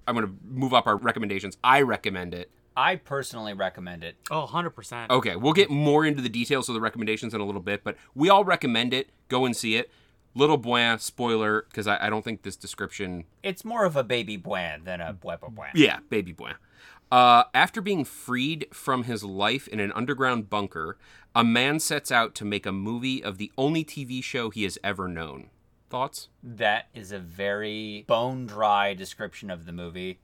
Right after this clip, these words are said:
Speaker 2: It gives the skeletal structure of the story without revealing any of the content.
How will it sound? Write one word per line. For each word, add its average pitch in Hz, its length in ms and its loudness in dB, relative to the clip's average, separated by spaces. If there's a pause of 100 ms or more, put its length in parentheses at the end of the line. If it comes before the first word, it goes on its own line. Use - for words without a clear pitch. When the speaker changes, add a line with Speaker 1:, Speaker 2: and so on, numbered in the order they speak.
Speaker 2:
It 87 200 -14
gives 101 720 -8
the 92 140 -10
skeletal 110 680 -6
structure 101 540 -6
of 92 100 -6
the 92 80 -14
story 92 500 -6
without 90 460 -6
revealing 92 760 -12
any 90 340 -10
of 80 160 -16
the 85 80 -16
content. - 800 -16